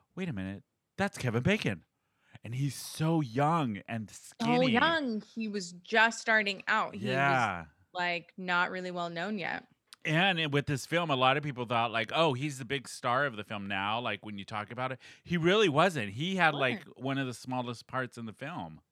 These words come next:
Speaker 2: But this is a good time. Are they still watching?
Speaker 1: Yeah. Right when,
Speaker 2: Yeah.
Speaker 1: oh, it, they just stabbed him in the throat.
Speaker 2: Aw,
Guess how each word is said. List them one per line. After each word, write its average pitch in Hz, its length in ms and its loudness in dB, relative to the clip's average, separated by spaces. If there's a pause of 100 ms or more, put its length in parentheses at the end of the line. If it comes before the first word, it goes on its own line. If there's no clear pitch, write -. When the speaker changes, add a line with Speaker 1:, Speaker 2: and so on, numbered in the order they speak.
(600)
Speaker 2:
But 202 160 -4
this 240 160 -2
is 302 140 -6
a 294 60 -6
good 240 180 0
time. 214 240 4
Are 196 100 2
they 196 140 2
still 208 240 -2
watching? 190 420 -4
Speaker 1:
Yeah. 110 320 4 (240)
Right 156 260 6
when, 190 180 -2
Speaker 2:
Yeah. 175 120 6 (140)
Speaker 1:
oh, - 60 -6
it, 165 180 0
they 160 160 0
just 147 240 -2
stabbed 120 320 0
him 113 100 -6
in 113 120 -6
the 110 80 -4
throat. 90 260 -6 (800)
Speaker 2:
Aw, 185 540 2